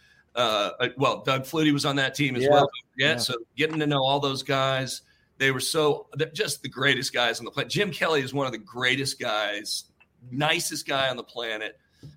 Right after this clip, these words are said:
Speaker 1: Um, you know, I was in college at the time when he was,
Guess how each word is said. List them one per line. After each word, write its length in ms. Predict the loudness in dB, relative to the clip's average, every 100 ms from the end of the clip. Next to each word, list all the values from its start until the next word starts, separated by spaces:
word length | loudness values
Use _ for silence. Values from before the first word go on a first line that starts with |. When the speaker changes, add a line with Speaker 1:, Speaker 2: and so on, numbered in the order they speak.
| -6
Speaker 1:
Um, 440 | -2 -2 -2 -6 _ _ _ -8
you 120 | -2
know, 120 | 4
I 120 | 4
was 140 | 4 2
in 100 | 0
college 460 | 4 6 4 0
at 120 | -6
the 60 | -10
time 640 | -6 -2 0 -2 -6 -10 -16
when 140 | -10 -4
he 180 | 0 2
was, 340 | 2 -2 -6